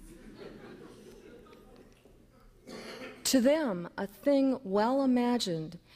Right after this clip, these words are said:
is as real as what's out the window, that famous city, city of fame, all trash and high cheekbones,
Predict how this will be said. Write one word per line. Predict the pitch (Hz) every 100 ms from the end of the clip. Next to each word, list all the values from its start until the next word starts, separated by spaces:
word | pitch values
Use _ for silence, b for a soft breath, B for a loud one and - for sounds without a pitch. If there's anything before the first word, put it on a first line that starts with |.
| b
is | 208 214
as | 208 202
real | 214 269 277
as | 233 208
what's | 196 220 220
out | 214 214
the | 208
window, | 190 208 214 180 143 156 - b b b b -
that | 190 -
famous | - 233 240 233 226 -
city, | - - 214 196 151 - - _ _ _ _ _
city | - - 247 233 226
of | 214
fame, | 208 - 196 190 165 160
all | - 196 208 208 B B B
trash | - 214 226 214 -
and | 175 170
high | 202 208
cheekbones, | 208 - 214 - 170 147 135 135 -